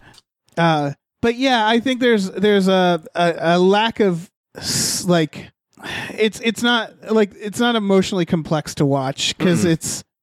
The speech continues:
Speaker 1: it's pretty straightforward. Ultimately, it doesn't really throw any twist that you wouldn't see coming.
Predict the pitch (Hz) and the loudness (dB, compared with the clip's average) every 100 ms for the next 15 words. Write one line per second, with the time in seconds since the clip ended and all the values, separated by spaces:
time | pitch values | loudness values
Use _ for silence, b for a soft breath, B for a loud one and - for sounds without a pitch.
0 | - 202 - - - 220 214 208 - 196 | -2 -2 -4 -14 -2 0 0 -2 0 0
1 | 180 - 175 170 175 180 180 185 - 175 | 0 -2 0 4 4 4 2 0 -4 -2
2 | 175 185 180 180 180 180 175 165 165 175 | -2 0 0 0 2 2 2 2 0 2
3 | 175 180 156 185 170 180 180 180 175 185 | 2 0 -2 0 2 4 4 2 2 2
4 | 175 165 170 175 170 160 - _ _ _ | 2 2 2 2 2 0 -2 _ _ _
5 | - 196 185 - 190 160 170 170 170 165 | -4 0 0 0 -4 0 2 2 0 -2
6 | 180 151 160 147 160 175 | -2 -2 0 0 2 0